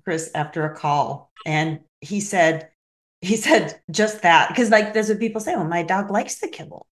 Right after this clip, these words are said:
and th-, sometimes that's all they want to eat." And I totally agree, 'cause sugar is very addictive. He says, "Well, say if your son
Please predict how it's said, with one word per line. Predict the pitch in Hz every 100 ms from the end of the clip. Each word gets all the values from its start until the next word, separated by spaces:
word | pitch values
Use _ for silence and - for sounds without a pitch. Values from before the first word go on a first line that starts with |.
| -
and | 165 170 156 -
th-, | 175
sometimes | 220 214 190
that's | 196 175
all | 185
they | 180
want | 165 170 160
to | - -
eat." | 370 - - -
And | - 175
I | -
totally | 247 160 131 107
agree, | 143 233 277 165 156 - _
'cause | 180
sugar | - 180
is | 170
very | 156 165 160
addictive. | 143 - - -
He | 208
says, | 214 220 214
"Well, | 214 214 - _
say | - - - 247 240 240 - - -
if | 220 214
your | 226 214 202 196 196 _ _
son | - - 262 277 196 208 247